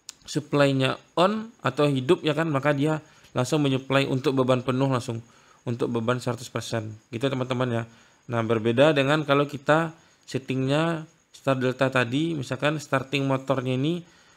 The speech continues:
menggun-, mempergunakan Star Delta, voltage control, ataupun di stator resistornya, ataupun metode-metode yang lainnya. Oke, di sini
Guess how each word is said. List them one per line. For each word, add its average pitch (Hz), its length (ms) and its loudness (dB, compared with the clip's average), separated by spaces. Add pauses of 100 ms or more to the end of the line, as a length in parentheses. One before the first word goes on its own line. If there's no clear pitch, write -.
(140)
menggun-, 120 400 -2
mempergunakan 127 880 -2
Star 123 240 -4
Delta, 135 560 2 (480)
voltage 131 320 -2
control, 131 800 2
ataupun 143 720 0 (240)
di 139 480 0 (260)
stator 135 680 0
resistornya, 135 640 -2
ataupun 131 400 0
metode-metode 131 680 0
yang 123 180 0
lainnya. 110 320 -2 (540)
Oke, 143 180 -2
di 143 80 0
sini 170 480 0